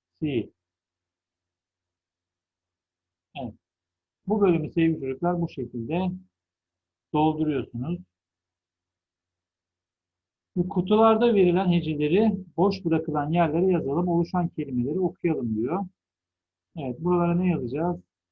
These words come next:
Fa, rı, fa, at, fa, man.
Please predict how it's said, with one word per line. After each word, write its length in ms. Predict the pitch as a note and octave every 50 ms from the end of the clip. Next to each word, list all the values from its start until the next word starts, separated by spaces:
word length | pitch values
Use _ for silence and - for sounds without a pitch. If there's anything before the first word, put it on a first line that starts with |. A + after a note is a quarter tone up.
| _ _ _ _ _ _ _ _ _ _ _ _ _ _ _ _ _ _ _ _ _
Fa, 720 | - D3+ D#3 E3 E3+ F3 F3 F3+ F#3 F#3 F#3+ F#3+ F#3 F#3 F#3 - _ _ _ _ _ _ _ _ _ _ _ _ _ _ _ _ _ _ _ _ _ _ _ _ _ _ _ _ _ _ _ _ _ _ _ _ _ _ _ - D#3
rı, 400 | C#3 C#3 D#3 D#3+ C3 A2 - - _ _ _ _ _ _ _ _ _ _ _ _ _ _ _ _ _ _ _ _ _ _ _ _ _ _ _ _ -
fa, 600 | D3 D3 D#3 D#3+ E3+ F3 F3 F3 F3+ F3+ F3 F3 _ _ _ _ _ _ _ _ _ _ _ _ _ _ _ _ _ _ _ _ -
at, 320 | E3+ D#3+ C3+ - - - _ _ _ _ _ _ _ _ _ _ _ _ _ _ _ _ _ _ _ _ _ _ _ _ _ _ _ _ _ -
fa, 640 | - C#3+ D3+ D#3+ E3+ E3+ F3 F3+ F3+ F3+ E3+ F3 _ _ _ _ _ _ _ _ _ _ _ _ _ _ _ -
man. 520 | C#3 C#3 D3+ D#3+ E3 D#3 C3+ A#2+ G#2 F#2